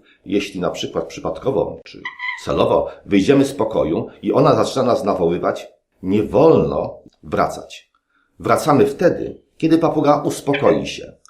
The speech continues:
Dlatego, że jeśli wrócimy wtedy, kiedy papuga jest jeszcze krzycząca, ona w swoim rozumieniu jest przekonana,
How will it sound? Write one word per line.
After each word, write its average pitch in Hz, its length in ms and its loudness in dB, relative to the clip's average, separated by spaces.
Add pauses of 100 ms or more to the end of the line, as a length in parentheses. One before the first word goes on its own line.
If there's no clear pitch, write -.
(220)
Dlatego, 101 720 0 (240)
że 104 200 2
jeśli - 580 2 (280)
wrócimy 107 600 -2
wtedy, 139 280 0
kiedy 101 200 -2
papuga 107 340 0
jest 82 160 4
jeszcze - 420 -4 (100)
krzycząca, 85 760 -4 (240)
ona 98 500 4 (200)
w - 100 -18
swoim 123 300 4
rozumieniu 101 800 2
jest 139 220 0
przekonana, 101 720 0